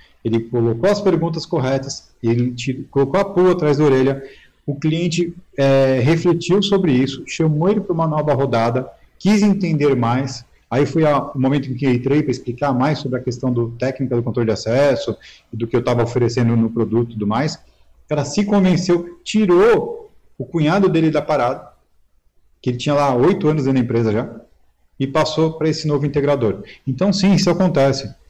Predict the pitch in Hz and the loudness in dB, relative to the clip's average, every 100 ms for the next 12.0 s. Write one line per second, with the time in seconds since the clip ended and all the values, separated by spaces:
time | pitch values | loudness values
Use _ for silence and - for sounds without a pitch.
0 | _ _ - 123 123 185 180 165 - 151 | _ _ -6 0 2 2 2 0 0 0
1 | 147 139 131 - 135 123 127 139 127 147 | 0 -2 -2 0 0 -2 -4 -4 2 2
2 | 143 - - 147 147 135 120 117 123 123 | 2 0 0 0 0 -2 -4 -2 -2 -2
3 | 120 - 127 120 120 - - _ _ - | -6 -2 0 2 0 -4 -14 _ _ -8
4 | 123 143 143 139 139 - 151 156 - 110 | 0 2 4 4 0 0 2 2 0 -4
5 | - - _ 117 123 123 120 120 - - | -6 -20 _ -2 0 2 0 -4 -18 -20
6 | _ - 170 185 190 175 170 160 135 143 | _ 0 2 2 0 0 -2 0 0 2
7 | 156 147 95 98 - 143 147 143 143 143 | 4 2 0 -6 -2 0 0 0 2 2
8 | 143 131 131 - _ _ _ _ _ _ | 2 -2 -2 -10 _ _ _ _ _ _
9 | - - 123 127 - - - 151 185 104 | -14 -4 -4 -4 -10 -20 -4 2 2 2
10 | - - 165 185 - 151 120 120 156 131 | -2 -8 -2 -2 0 -2 -2 0 0 0
11 | - - - - 120 127 143 131 87 - | -2 -12 -16 -4 0 2 4 2 0 -8